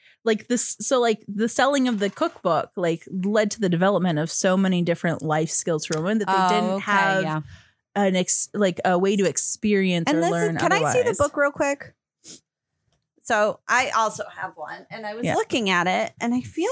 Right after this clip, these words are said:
Speaker 2: like, oh no, it's not. So there is a famous French cooking book.
Speaker 1: Mm-hmm.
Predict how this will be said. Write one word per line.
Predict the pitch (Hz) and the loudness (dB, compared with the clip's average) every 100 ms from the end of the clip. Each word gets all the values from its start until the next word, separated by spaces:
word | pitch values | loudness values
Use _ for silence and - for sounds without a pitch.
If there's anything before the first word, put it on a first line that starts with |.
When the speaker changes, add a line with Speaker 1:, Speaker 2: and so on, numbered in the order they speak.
| 466 | 0
Speaker 2:
like, | 277 214 196 190 _ _ _ - - - - - - - - - - - - _ | 0 0 -2 -8 _ _ _ -20 -18 -18 -20 -20 -20 -20 -16 -16 -16 -20 -20 _
oh | - 311 | 0 0
no, | 294 254 190 180 | 2 0 0 0
it's | - 285 - | -2 -2 0
not. | 247 190 156 - | 2 2 0 0
So | 285 | 0
there | 269 339 | 2 0
is | 359 302 269 | 2 -2 0
a | 240 | -2
famous | 226 247 233 226 214 | 0 -2 0 -2 -4
French | - 214 196 180 - - - _ _ | -2 -2 -2 -4 -6 -6 -6 _ _
cooking | 226 - 214 | -8 -4 -2
book. | 214 240 - - | 0 -2 -6 -4
Speaker 1:
Mm-hmm. | 240 240 208 | 0 2 2